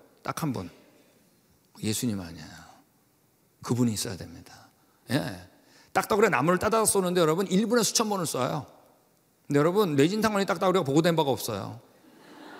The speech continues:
안에를 열어보니까 부리하고 뇌 사이에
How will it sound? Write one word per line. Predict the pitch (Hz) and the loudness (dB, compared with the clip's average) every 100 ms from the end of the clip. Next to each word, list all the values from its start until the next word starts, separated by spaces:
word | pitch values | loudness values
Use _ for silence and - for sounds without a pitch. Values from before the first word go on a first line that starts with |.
| - - - - - - - - | -20 -20 -20 -20 -20 -20 -20 -6
안에를 | - 147 214 226 | 0 2 4 4
열어보니까 | 165 175 175 175 233 | 4 4 2 2 2
부리하고 | 180 165 214 214 185 | 4 4 6 4 4
뇌 | 170 | 4
사이에 | 180 185 254 202 | 6 6 6 4